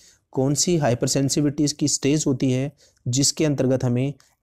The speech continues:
एनाफाइलेटिक एलर्जी शो होती है। एनाफाइलेटिक एलर्जी क्या होती है? मतलब बहुत जल्दी कोई चीज़ से एलर्जी हो जाना,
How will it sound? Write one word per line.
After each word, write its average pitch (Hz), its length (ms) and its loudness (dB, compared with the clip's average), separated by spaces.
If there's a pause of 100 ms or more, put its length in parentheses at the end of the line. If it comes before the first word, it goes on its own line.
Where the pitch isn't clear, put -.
एनाफाइलेटिक - 2750 -4
एलर्जी 131 340 0
शो 156 200 0
होती 120 220 0
है। 113 60 0
एनाफाइलेटिक 135 440 0
एलर्जी 135 300 0
क्या 156 160 -2
होती 120 260 -4
है? 98 120 -6 (360)
मतलब 147 300 -4
बहुत 131 320 0
जल्दी 135 300 2
कोई 151 180 0
चीज़ 131 200 0
से - 200 0
एलर्जी 127 380 0
हो 117 160 0
जाना, 101 360 -4